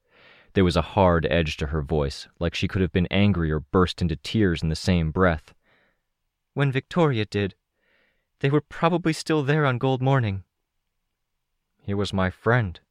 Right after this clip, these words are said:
Rain said. "Yeah," I said. "I know he was younger,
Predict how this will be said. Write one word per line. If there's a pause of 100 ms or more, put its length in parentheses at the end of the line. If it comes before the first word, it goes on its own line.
(260)
Rain
said. (920)
"Yeah," (400)
I
said. (1700)
"I
know
he
was
younger,